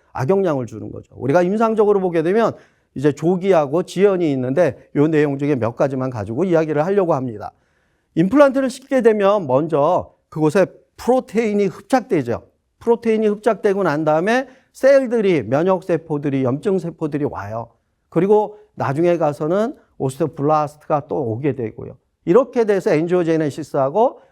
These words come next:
오스테오제네시스가 일어나서 우리는 쓰고 있는 거예요. 근데 이 과정 중에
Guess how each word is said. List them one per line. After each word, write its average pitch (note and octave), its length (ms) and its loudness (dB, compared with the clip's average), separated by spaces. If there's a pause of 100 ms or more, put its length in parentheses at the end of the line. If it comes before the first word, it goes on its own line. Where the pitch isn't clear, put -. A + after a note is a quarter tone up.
오스테오제네시스가 D3 1120 0 (400)
일어나서 D#3+ 800 0
우리는 C3+ 260 2
쓰고 A#3+ 320 -6
있는 C3+ 220 -2
거예요. A#2 120 -12
근데 F3+ 180 -2
이 B3+ 160 2
과정 A3+ 520 0
중에 D#3+ 520 -4